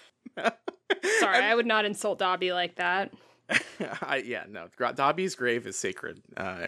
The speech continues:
Speaker 1: we, yeah. The poor guy, he had a tough break. Leave his
Speaker 2: This
Speaker 1: grave
Speaker 2: is
Speaker 1: alone.
Speaker 2: insult to injury.
Speaker 1: <laughs> Maybe, I think, I think m-, even the, um,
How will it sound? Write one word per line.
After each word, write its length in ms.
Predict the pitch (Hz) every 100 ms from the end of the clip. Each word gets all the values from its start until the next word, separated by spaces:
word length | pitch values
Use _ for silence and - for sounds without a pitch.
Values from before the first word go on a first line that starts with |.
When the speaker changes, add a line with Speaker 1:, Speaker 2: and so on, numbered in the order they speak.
| 101
Speaker 1:
we, 200 | 90 - -
yeah. 220 | - - - 120 _
The 60 | -
poor 200 | 120 120
guy, 580 | 113 110 104 104 113 - _ _
he 120 | 139
had 140 | 143
a 40 | 127
tough 220 | 165 139
break. 300 | 120 101 -
Leave 160 | 113 123
his 100 | 131
Speaker 2:
This 200 | 277 -
Speaker 1:
grave 100 | 440
Speaker 2:
is 60 | 262
Speaker 1:
alone. 120 | 262
Speaker 2:
insult 280 | 262 240 226
to 120 | 214
injury. 560 | 233 233 202 180 190 214 - - 233 - 147 110
Speaker 1:
<laughs> 600 | - 156 127 - 269 240
Maybe, 260 | 180 240 330 330 -
I 100 | 175
think, 260 | 214 254 -
I 100 | 170
think 300 | 175 254 277
m-, 180 | 175 147
even 400 | 147 147 165 156
the, 460 | 135 135 127 120 110
um, 520 | 113 107 101 101 98